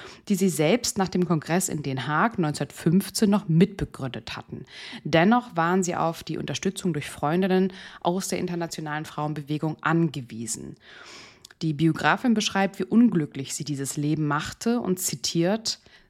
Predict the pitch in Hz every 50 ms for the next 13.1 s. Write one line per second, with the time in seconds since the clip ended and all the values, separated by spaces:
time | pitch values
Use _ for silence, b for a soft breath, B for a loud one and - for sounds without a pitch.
0 | b - 156 147 160 214 254 262 - 185 180 185 - - - 233 247 247 - 190
1 | 185 165 160 160 156 - - 165 175 202 214 220 226 226 226 147 147 147 147 165
2 | 208 254 294 302 - _ - - - 160 - - - - - 147 147 170 214 233
3 | 208 190 226 240 240 254 254 247 - - - 151 147 160 147 139 156 180 - -
4 | - 202 - - - - 175 175 180 175 - b b b b b b - - 180
5 | 151 - - 151 147 151 156 220 240 - - - 139 135 147 175 - - - 175
6 | - - - - - 240 247 226 220 - 175 165 170 185 185 - _ _ - 185
7 | 185 - - 196 151 - - - - - 139 127 127 - - - 135 120 123 117
8 | 113 113 - - - - _ B B B B B B B B B B - - 190
9 | 156 180 165 - 165 156 156 196 233 226 240 233 233 - 180 175 170 - - 175
10 | 165 165 175 185 190 175 147 - 110 - - - B B B B B B B -
11 | - 196 208 262 254 - 226 202 - - 160 160 - - - 175 175 190 190 -
12 | - 175 175 - - - - - 156 143 - - - 208 214 220 220 220 220 226
13 | 226